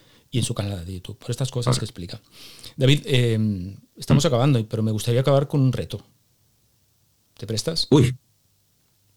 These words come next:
Speaker 2: Bueno, vale.
Speaker 1: Es sencillito. Mira, esto es un, es un
Speaker 2: Dale.
Speaker 1: ejercicio que les hago yo a mis alumnos cuando, también los cursos de oratoria. Yo les doy una frase y les pido que la,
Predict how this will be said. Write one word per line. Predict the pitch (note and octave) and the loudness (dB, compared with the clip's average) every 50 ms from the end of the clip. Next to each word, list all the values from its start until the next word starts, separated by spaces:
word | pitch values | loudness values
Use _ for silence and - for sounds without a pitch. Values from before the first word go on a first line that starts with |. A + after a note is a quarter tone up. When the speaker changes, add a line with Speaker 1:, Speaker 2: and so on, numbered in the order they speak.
| _ _ _ _ | _ _ _ _
Speaker 2:
Bueno, | - C#3 - B1 - | -2 0 2 2 2
vale. | D#2+ E2 D2+ C3+ C2 - - - _ | 4 4 2 2 0 -2 -4 -4 _
Speaker 1:
Es | - E3+ - | 0 0 0
sencillito. | - D#2 - - - - - _ _ _ _ _ _ _ _ | 0 -4 -12 -18 -18 -20 -20 _ _ _ _ _ _ _ _
Mira, | - A#2+ A#2 A#2 | -4 -4 -4 -2
esto | A#2+ - | 2 2
es | D3 C#3 | 4 4
un, | E3 D#3 C#3+ C3 A#2+ A2+ - | 6 6 6 6 4 2 0
es | - A#2+ C3 | -2 0 2
un | D3+ | 2
Speaker 2:
Dale. | D3 F#3 - | 4 4 4
Speaker 1:
ejercicio | A#2+ C#3+ C3+ C3+ C#3+ D3 D#3 - - - - - - - _ _ _ _ _ | 4 2 2 4 2 2 2 0 -8 -20 -20 -20 -20 -20 _ _ _ _ _
que | - B2 B2 B2 A#2+ A#2+ - | -4 -2 -2 -2 -2 -4 -4
les | - B2 A#2 A2 G#2+ - | -4 -4 -4 -2 -2 0
hago | B2 B2+ C3 | 2 2 4
yo | C3 C3 | 4 6
a | C3 | 4
mis | C3 A#2+ G#2+ A2+ | 4 4 2 0
alumnos | A2+ C3+ C#3 B2+ A#2+ A#2+ B2+ C3 B2+ - | 0 2 4 4 4 2 0 -2 -4 -8
cuando, | _ - G#2+ F#2+ F#2+ F#2 F#2+ G2 G2 F#2+ F#2+ G2 G#2 A2 - - _ - - _ | _ -10 -8 -8 -8 -8 -8 -8 -8 -8 -8 -10 -12 -16 -18 -20 _ -20 -20 _
también | _ - - - A2+ | _ -18 -14 -8 -8
los | A2 G#2 | -8 -2
cursos | - C3 A#2 A#2+ A2 | -2 0 2 2 2
de | A2+ | 2
oratoria. | A2+ A2 G#2 - B2+ B2 A#2+ D3 - - - _ _ _ _ _ _ _ _ _ _ _ _ _ _ _ _ _ _ _ _ _ _ - - - - - - - - _ _ _ _ _ - | 2 2 4 4 4 4 4 0 -4 -12 -20 _ _ _ _ _ _ _ _ _ _ _ _ _ _ _ _ _ _ _ _ _ _ -12 -12 -12 -20 -20 -20 -20 -20 _ _ _ _ _ 2
Yo | B2 C#3+ | 4 4
les | E3+ F3 | 4 6
doy | C3+ D3+ E3+ | 4 4 4
una | D#3+ C3 | 4 2
frase | A#2+ - D3 F3 - - A#2 A#2 C#3+ - - _ _ _ _ | 2 2 2 2 4 2 0 0 -4 -4 -8 _ _ _ _
y | - B2 | -4 -2
les | A#2 A#2 - | 0 0 -2
pido | - - C3+ C3+ D3+ D3 | 0 2 4 4 4 2
que | - C3+ | 2 2
la, | B2+ B2+ B2 A#2 A2+ A2+ B2+ - | 2 2 2 2 0 -4 -6 -10